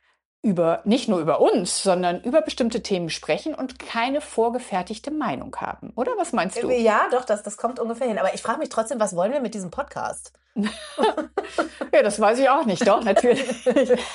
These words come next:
Speaker 1: Also wir wollen natürlich unterhalten, wir wollen anregen zum Nachdenken,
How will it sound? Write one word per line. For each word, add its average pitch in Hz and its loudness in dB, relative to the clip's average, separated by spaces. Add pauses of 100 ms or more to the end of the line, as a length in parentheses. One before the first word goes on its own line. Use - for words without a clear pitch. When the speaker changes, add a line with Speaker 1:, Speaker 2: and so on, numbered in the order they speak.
(320)
Speaker 1:
Also 277 2
wir 226 6
wollen 202 4
natürlich 185 0
unterhalten, 170 0 (260)
wir 220 0
wollen 165 0 (280)
anregen 226 0
zum 175 -4
Nachdenken, 254 0